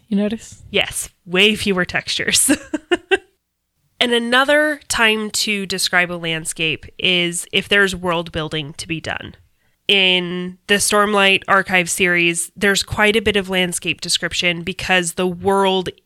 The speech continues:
Speaker 2: is different than ours. You have to describe that so your readers can get a good image of what's going on. But be careful. You can go too far.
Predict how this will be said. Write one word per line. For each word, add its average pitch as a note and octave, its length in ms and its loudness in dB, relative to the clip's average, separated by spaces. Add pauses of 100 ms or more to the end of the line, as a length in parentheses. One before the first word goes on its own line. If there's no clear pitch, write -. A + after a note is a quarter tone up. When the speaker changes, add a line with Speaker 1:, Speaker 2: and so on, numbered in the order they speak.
(100)
Speaker 2:
is F3+ 380 0
different G3 680 0
than F3 320 -2
ours. - 580 -4 (320)
You A3 180 -2
have A#3 480 2
to A#3+ 120 0
describe G#3 520 2
that C#4 340 4
so - 120 0
your G3 320 -2 (120)
readers G#3+ 520 2
can F#3+ 300 -2
get F#3 240 2
a F3+ 140 -2 (120)
good G3 360 4
image F3 600 -4 (160)
of F3+ 280 2
what's F3+ 240 0
going E3+ 320 -4
on. B2+ 280 0 (880)
But G3 220 -2
be C#4 140 2
careful. - 560 -2 (440)
You A#3+ 200 0
can D4+ 320 0
go G#3 260 4
too F3+ 260 -2
far. - 460 0